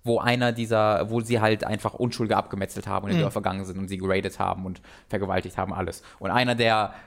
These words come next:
Speaker 1: ähm, naja, bekanntesten Teilnehmer dieser Red Raids war halt dieser Said. Und, äh, dieses, diese Frau wollte sich halt an ihm rächen, weil die dann beteiligt war und auch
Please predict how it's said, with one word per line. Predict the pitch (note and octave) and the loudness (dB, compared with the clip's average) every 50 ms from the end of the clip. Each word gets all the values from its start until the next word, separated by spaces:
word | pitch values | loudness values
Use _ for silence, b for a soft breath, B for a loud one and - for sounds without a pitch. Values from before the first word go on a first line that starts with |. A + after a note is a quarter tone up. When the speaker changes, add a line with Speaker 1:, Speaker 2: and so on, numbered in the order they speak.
| B B B - | B B B -2
Speaker 1:
ähm, | - G#2 G#2+ G#2+ G#2 G2+ G#2 G#2 G#2 G#2 G#2 F#2 - | 2 2 4 4 2 2 0 -2 -2 -2 -2 -4 -6
naja, | - G#2 A2+ A2+ A#2 A2+ A2 G#2+ | -4 -2 0 2 4 6 4 4
bekanntesten | A2 A2 - - - C#3 C#3+ E3 D#3 - E3 C#3 - - - C#3 C3 | 2 0 -2 0 0 0 0 0 -2 -2 -4 -4 -4 -4 -4 -4 -2
Teilnehmer | C3+ - C#3+ C#3 D3+ D3+ C#3+ D3+ D3 C#3 | 0 2 2 2 2 2 0 0 0 0
dieser | C3 B2+ B2+ | 0 0 0
Red | B2+ B2+ | 0 2
Raids | B2 B2 A#2+ - | 2 2 2 2
war | - A2 | 2 2
halt | A2 G#2+ A2+ | 2 2 0
dieser | G#2 G#2+ G2 | -2 -2 0
Said. | A2 A2 A#2 A2+ G#2+ - - B B B B B B | 2 2 2 2 -2 -6 -12 B B B B B B
Und, | - G#2+ G#2+ G#2 G2+ F#2+ | 2 2 2 2 0 -4
äh, | - - G#2 G#2+ G2+ G2+ G2 G2 | -4 0 2 4 4 4 4 2
dieses, | G2 G#2 G#2+ G#2 G#2 G2+ F#2+ - | 0 -4 -6 -8 -8 -10 -12 -12
diese | - A2 A2 | -12 -8 -8
Frau | F#2+ - - B2+ B2+ C3 C3+ C#3 C3 A#2+ | -8 -2 2 2 2 4 2 0 0 0
wollte | A#2+ A2+ A2+ A2 | 2 0 2 2
sich | - | 0
halt | A#2+ D2+ | 0 0
an | G#2 | 0
ihm | A2 A2 G#2+ | -2 0 2
rächen, | G#2+ A2 G#2+ - G#2+ F#2+ | 2 2 2 0 -6 -6
weil | G2 F#2+ F#2+ | -4 -4 -4
die | G2 F#2+ | -4 -4
dann | F#2+ F#2 | -6 -6
beteiligt | F#2 F#2+ - - A2+ A2 G#2+ - | -6 -4 -2 0 0 0 0 0
war | G#2 G2 | -2 -2
und | F#2+ F#2+ | 0 -2
auch | F#2 F#2 - - | -4 -4 -4 -8